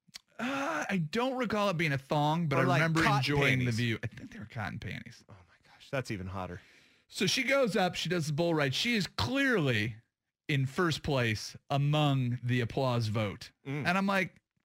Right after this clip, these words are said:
Speaker 1: "Listen, young lady, you're gonna win yourself a trophy or something from the bikini bowl." I think it might have been, like, five hundred bucks. And then, well, you know what they do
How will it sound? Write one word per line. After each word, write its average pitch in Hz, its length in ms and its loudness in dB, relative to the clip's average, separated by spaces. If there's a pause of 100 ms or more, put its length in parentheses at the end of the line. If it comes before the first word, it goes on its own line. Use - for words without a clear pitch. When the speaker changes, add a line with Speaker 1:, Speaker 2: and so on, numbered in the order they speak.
(260)
Speaker 1:
"Listen, 123 240 -4
young 110 160 0
lady, 117 260 0 (400)
you're 180 100 -6
gonna 180 140 0
win 170 160 0
yourself 151 460 0
a 117 280 0 (720)
trophy 170 400 0
or 185 80 2
something 190 480 -2
from 139 140 -4
the 139 60 -2
bikini 139 380 -4
bowl." 147 160 2 (240)
I 185 60 0
think 381 140 0
it 415 60 -2
might 180 100 2
have 170 100 2
been, 170 100 2
like, 156 160 2
five 170 240 0
hundred 170 160 0
bucks. 156 420 -2 (440)
And 175 100 2
then, 214 140 2
well, 202 80 4
you 196 80 4
know 214 60 2
what 185 100 0
they 165 100 0
do 165 360 0